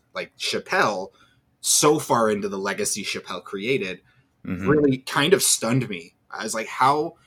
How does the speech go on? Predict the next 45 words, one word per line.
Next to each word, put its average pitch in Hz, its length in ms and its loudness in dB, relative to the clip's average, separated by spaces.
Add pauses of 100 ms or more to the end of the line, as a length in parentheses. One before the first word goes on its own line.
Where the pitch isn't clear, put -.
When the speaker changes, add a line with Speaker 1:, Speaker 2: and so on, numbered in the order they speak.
(100)
Speaker 1:
how 170 220 2
incredible 131 840 0
an 113 180 -2
imperson-, 110 460 -6
a 113 100 -8
personality 107 600 -6
must 95 180 -8
Lizzo 95 280 -8 (120)
have 117 600 2
and 101 200 -10
be 113 420 -6 (520)
that 110 280 0 (180)
when 117 240 -2
someone 143 240 2
like 135 100 4
Letterman, 113 540 2 (100)
who's, 98 300 -10
like 104 160 -2
you 110 80 -6
said, 175 140 4
is 104 140 -2
used 110 200 -4
to 107 80 -4
commanding 104 760 -4 (200)
the 101 120 -4
room 110 300 -2
and 98 140 -6
the - 40 -8
conversation, 95 720 -8 (260)
since 147 260 2
she 151 120 2
Speaker 2:
Yeah. 117 80 -2
Speaker 1:
walked 131 280 2
in 147 180 6
and 104 80 0
was 104 140 -2
just 113 220 0
like, 98 320 -6 (100)
"Oh, 113 360 4 (440)
I'm 117 180 2
not 147 220 6
in 113 80 4
charge 98 320 -2
<laughs> - 100 -2
here," 107 320 0